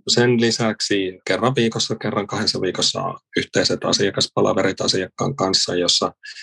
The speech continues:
kerrotaan hyvin avoimesti, että mitä ollaan saatu aikaan, esitellään ratkaisuja ohjelmallisesti ja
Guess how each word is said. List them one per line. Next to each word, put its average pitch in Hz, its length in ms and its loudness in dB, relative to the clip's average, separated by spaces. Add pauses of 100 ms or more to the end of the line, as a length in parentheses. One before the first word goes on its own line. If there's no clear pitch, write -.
(140)
kerrotaan 95 460 2
hyvin 110 260 2
avoimesti, 98 460 -2
että - 180 -4
mitä 92 300 2
ollaan 90 240 0
saatu 92 340 0
aikaan, 104 460 2
esitellään 90 600 -4
ratkaisuja 90 560 -2
ohjelmallisesti 85 840 -6
ja 85 160 -6